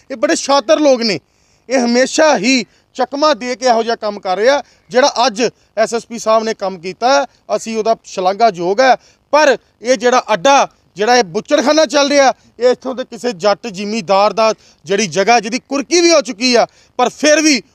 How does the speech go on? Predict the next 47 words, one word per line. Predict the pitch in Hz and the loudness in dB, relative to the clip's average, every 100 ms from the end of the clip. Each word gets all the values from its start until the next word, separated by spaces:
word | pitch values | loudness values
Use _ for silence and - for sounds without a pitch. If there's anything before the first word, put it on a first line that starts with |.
| _ | _
ਉਹ | 220 | -6
ਬਦਮਾਸ਼ੀ | 165 220 214 226 - 262 | -4 -4 0 0 0 -2
ਦੇ | 247 | 0
ਨਾਲ | 240 226 214 | 2 2 0
ਨਿਆਮਤ | 202 196 202 190 | -2 -2 -4 -6
ਮਸੀਹ | 190 - 185 | -12 -10 -8
ਜਿਹੜਾ | 170 180 185 247 | -4 0 2 2
ਹੈ, | - - _ 196 | 0 -8 _ -8
ਇੱਥੇ | - 220 220 190 | -2 0 0 -2
ਅੱਡਾ | 165 180 | 0 -2
ਚਲਾ | 170 156 | 0 -2
ਰਿਹਾ। | 165 220 165 - _ _ | 2 2 0 -4 _ _
ਤੇ | 196 | -8
ਅਸੀਂ | 170 208 | -2 -2
ਐਸ | 196 | 0
ਐਸ | 214 - | -4 -8
ਪੀ | 214 | -8
ਸਾਹਿਬ | 208 208 220 | 0 0 0
ਨੂੰ | 196 | -4
ਹੁਣੇ | 208 220 | -4 -2
ਗਿਆਰਾਂ | 196 190 202 | 0 2 0
ਵਜੇ | 208 | -2
ਮੰਗ | 202 190 | -2 -4
ਪੱਤਰ | 180 208 233 | -4 -4 -4
ਦੇ | 185 190 | -2 0
ਰਹੇ | 208 226 | 0 0
ਹਾਂ, | 175 - _ _ | -2 -6 _ _
ਉਹਦੇ | 214 247 | -2 2
ਵਿੱਚ | 262 - | 2 0
ਕਹਿ | 254 277 | 0 2
ਰਹੇ | 302 302 | 4 4
ਹਾਂ | 254 - _ _ 226 | 2 -2 _ _ -8
ਕਿ | |
ਇਹ | 254 | -2
ਜਿਹੜਾ | 254 254 214 | 0 0 0
ਅੱਡਾ | 190 247 | 2 2
ਬੰਦ | 180 226 208 | 2 0 -2
ਕੀਤਾ | 226 240 254 | -8 -2 2
ਜਾਏ | 269 294 262 _ _ - | 4 4 2 _ _ -6
ਤੇ | 247 | -4
ਜਿਹੜੀਆਂ | 190 285 302 | 2 2 2
ਗਊ | 196 247 285 | 2 2 4
ਮਾਤਾ | 302 311 320 | 4 2 2
ਦੀ | 311 | 2
death | 294 277 - | 2 0 0
ਹੋਈ | 254 220 | 0 2
ਆ, | 196 | 2